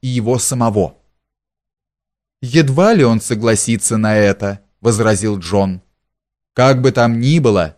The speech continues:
нам пора собираться в дорогу. Скоро начнется период дождей". Они замолчали,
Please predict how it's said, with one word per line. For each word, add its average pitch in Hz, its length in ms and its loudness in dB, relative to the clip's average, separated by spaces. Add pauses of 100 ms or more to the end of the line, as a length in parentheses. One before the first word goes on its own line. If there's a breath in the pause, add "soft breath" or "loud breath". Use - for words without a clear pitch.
(120)
нам 104 400 -2
пора 120 260 2
собираться 120 580 -2
в 107 80 -10
дорогу. 107 640 0 (440)
Скоро 117 400 0
начнется 120 640 0
период 120 420 2
дождей". 110 680 0 (720)
Они 139 300 4
замолчали, 143 1000 0